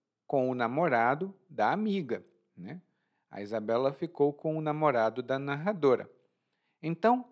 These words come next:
ela é a fura-olho da situação. E quando dizemos que alguém é fura-olho, isso significa que essa pessoa se relaciona com o parceiro ou a parceira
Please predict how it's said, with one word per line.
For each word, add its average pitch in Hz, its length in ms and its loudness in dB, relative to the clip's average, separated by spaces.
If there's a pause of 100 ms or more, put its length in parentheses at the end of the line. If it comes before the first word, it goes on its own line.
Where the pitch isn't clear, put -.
(100)
ela 156 320 6
é 143 140 8
a 143 100 6
fura-olho 131 760 4 (260)
da 113 160 0
situação. 143 680 -4 (1400)
E 139 100 -6
quando 247 380 0
dizemos 135 540 -4
que - 120 0
alguém 139 380 0
é 117 60 -6
fura-olho, 160 680 2 (440)
isso 127 200 -10
significa 156 800 -8 (140)
que - 120 -10
essa 117 240 -4
pessoa 175 580 2 (480)
se - 200 -4
relaciona 131 1000 2 (360)
com 117 340 -4 (100)
o 107 380 -6
parceiro 143 840 0
ou 196 220 6
a 117 60 8
parceira 160 800 -2